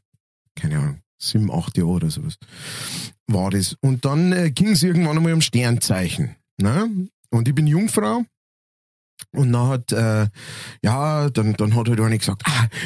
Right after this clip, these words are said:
ja, äh, Jungfrau, ja, äh, dann bist du ja so und so und so und, und diese Sachen und solche Sachen und so.“ Und ich war halt, hab halt einfach ehrlich gesagt so,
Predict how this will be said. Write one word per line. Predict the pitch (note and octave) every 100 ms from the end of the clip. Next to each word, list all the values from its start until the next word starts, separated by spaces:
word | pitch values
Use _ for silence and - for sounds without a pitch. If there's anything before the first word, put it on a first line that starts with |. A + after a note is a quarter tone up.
| -
ja, | - B2 B2
äh, | B2+
Jungfrau, | A#2 E3 G3+ E3 A#2+ A2
ja, | A#2+ A#2 A2+ - - -
äh, | B2+ A2+
dann | B2+ B2+
bist | C3+ C#3 -
du |
ja | C#3 A2+
so | A#2 F#3 G#3+ G3+
und | D#3 C3+
so | C#3+
und | C#3+ B2+ A#2+
so | D#3+ G3+ F#3
und, | C3+ B2
und | G#2 A#2+ A2
diese | F3 D#3
Sachen | C#3 B2+ B2 A2+
und | A2+ G2
solche | C#3 E3+ F3
Sachen | D3 D3+ D#3+ D#3+
und | D3+ C3
so.“ | D3+
Und | D#3 C3
ich | C3+
war | B2+ B2
halt, | C#3 B2
hab | D3
halt | D3 C3
einfach | C3+ C#3
ehrlich | B2 C#3+ D#3
gesagt | - C#3
so, | -